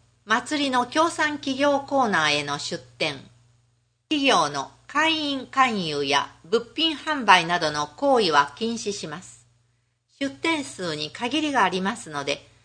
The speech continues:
出店が揃い次第締め切ります。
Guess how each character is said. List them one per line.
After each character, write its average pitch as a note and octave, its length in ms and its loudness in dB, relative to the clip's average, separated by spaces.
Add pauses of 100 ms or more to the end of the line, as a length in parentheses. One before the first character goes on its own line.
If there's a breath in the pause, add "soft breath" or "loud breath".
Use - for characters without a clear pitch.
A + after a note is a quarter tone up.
(100)
出 C4+ 300 -6
店 C#4+ 280 -4
が C4 160 6
揃 C#4 260 0
い C4+ 100 -2
次 A#3+ 200 -4
第 D#3+ 200 2
締 G3 220 -8
め G#3+ 140 -4
切 F#3+ 140 -6
り E3 100 -4
ま D3+ 160 -10
す。 - 260 -20